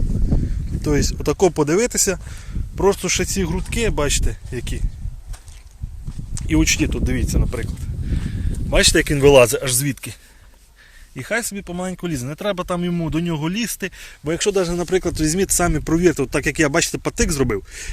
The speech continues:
Якщо взяти ще кілька таких патиків поставити і посадити для себе, для... і р-, просто раді інтереса. Ви посадили, і через чотири дня ви до нього залізете і побачите, що він, наприклад, вже такий вусіка пускає. Тільки ви ту насінинку тронули, все,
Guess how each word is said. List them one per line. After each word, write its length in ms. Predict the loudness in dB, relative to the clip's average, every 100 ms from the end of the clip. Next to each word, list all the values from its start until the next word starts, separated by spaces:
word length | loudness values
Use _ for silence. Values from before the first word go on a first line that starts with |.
| -2
Якщо 200 | 4 6
взяти 240 | 6 4
ще 220 | 4 4
кілька 260 | 2 2 0
таких 220 | 0 -2
патиків 380 | -2 -4 -2 -4
поставити 580 | -2 -2 0 0 0 -4
і 60 | -4
посадити 460 | -4 0 2 2
для 140 | 0 0
себе, 320 | 2 2 0
для... 400 | 2 2 2 -2 -8 -16 -14 -16 -16 -18 -16 -18 -8 4
і 120 | 8
р-, 340 | 10 10 8 6
просто 300 | 4 6 6
раді 180 | 4 2
інтереса. 520 | 4 6 6 6 0 -6 -12 -14 -14 -12 -12 -4
Ви 140 | 4 4
посадили, 640 | 6 2 4 4 4 2 -2 -6
і 100 | 0
через 280 | 2 4 4
чотири 340 | 2 4 6 6
дня 200 | 4 2
ви 100 | 2
до 100 | 2
нього 200 | 2 2
залізете 440 | 2 2 2 2
і 40 |
побачите, 420 | 2 2 2 2 0
що 120 | 0
він, 40 |
наприклад, 320 | 0 0 2
вже 100 | 2
такий 220 | 2 2 4
вусіка 400 | 4 2 0 -4
пускає. 400 | -6 -8 -8 -8 -14 -14 -8
Тільки 220 | -4 -2 -2
ви 60 |
ту 100 | -2
насінинку 480 | -2 -2 -2 -4 -4
тронули, 480 | 0 0 0 -2 -4
все, 260 | -4 -2